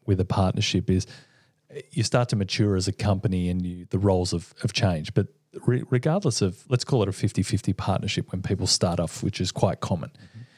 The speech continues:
Speaker 1: So we look at the fifty fifty partnership, and as the business starts to mature, people, um, still act as fifty fifty partners.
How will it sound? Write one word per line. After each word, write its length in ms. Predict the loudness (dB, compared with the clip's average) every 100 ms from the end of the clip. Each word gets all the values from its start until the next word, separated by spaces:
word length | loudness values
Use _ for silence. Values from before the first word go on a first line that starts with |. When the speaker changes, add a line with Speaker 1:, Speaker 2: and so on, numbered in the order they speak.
| _ -2
Speaker 1:
So 160 | 2
we 80 | 4
look 160 | 2 0
at 80 |
the 80 | -2
fifty 340 | 2 0 2 0
fifty 320 | 0 0 0
partnership, 680 | 2 2 2 0 0 0
and 120 | 2 2
as 160 | 2
the 80 | 2
business 320 | 0 2 2
starts 340 | 2 0 0 -2
to 100 | -2
mature, 520 | 0 2 2 2 -2 -10 _ -2
people, 520 | 0 2 2 2 0 -4 -20 _ _ _ 0
um, 300 | 2 0 -4 _ _ _ -6
still 340 | 0 2 2 0
act 320 | 0 -2 -4
as 100 | -2
fifty 320 | -2 0 -2
fifty 320 | -2 -2 -2
partners. 540 | 2 2 2 -2 -8